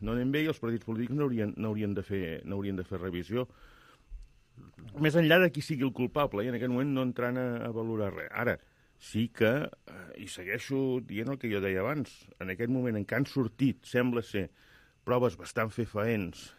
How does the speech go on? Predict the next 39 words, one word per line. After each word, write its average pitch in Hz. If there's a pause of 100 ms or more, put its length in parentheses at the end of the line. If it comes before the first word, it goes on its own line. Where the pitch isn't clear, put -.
de 98
que 113 (560)
no 101
era 135
el 143
senyor 120
Bárcenas 101
que 101
actuava 104
per, 104
eh, 101 (640)
per, 95
pel 101
seu 113
interès, 110
sinó 107
que, 104
din-, 117 (180)
evidentment, 117
ha 127
actuat 127
pel 131
seu 127
<laughs> 107
interès, 98
perquè 101
qui 92
té 123
quaranta-tres 104
milions 95
d'euros 95
a 95
Suïssa 123 (420)
té 117
un 113 (140)
interès - (720)
<laughs> -
contundent. 139 (600)
Eh, 117